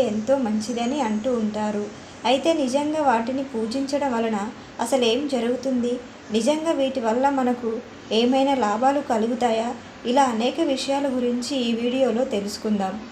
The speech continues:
రావి చెట్టు ప్రకృతిలోని పావన వృక్షంలో ఒకటి. పురాణాల్లో ఈ మహావృక్షం గురించి ప్రస్తావన ఉంది. రావి చెట్టును విష్ణు స్వరూపంగా పూజిస్తారు. రావి వృక్షాన్ని అశ్వథ వృక్షమని కూడా అంటారు. విష్ణు స్వరూపంగా భావించే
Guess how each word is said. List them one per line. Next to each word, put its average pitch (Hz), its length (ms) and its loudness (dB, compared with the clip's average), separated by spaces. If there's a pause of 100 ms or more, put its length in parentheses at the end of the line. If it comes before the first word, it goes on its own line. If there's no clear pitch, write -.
(480)
రావి 269 260 8
చెట్టు 311 300 6
ప్రకృతిలోని 247 800 4 (380)
పావన 277 380 8
వృక్షంలో 269 600 6
ఒకటి. 220 340 2 (360)
పురాణాల్లో 294 720 6
ఈ 269 180 8
మహావృక్షం 277 760 2
గురించి 240 360 4 (380)
ప్రస్తావన 262 600 6
ఉంది. 226 320 4 (380)
రావి 262 280 6
చెట్టును 330 420 4
విష్ణు 285 340 4
స్వరూపంగా 262 640 4
పూజిస్తారు. 240 760 2 (340)
రావి 254 320 6
వృక్షాన్ని 302 640 4
అశ్వథ 254 420 4
వృక్షమని 269 680 4
కూడా 247 320 4
అంటారు. 220 480 2 (380)
విష్ణు 294 340 4
స్వరూపంగా 302 600 6
భావించే 240 600 4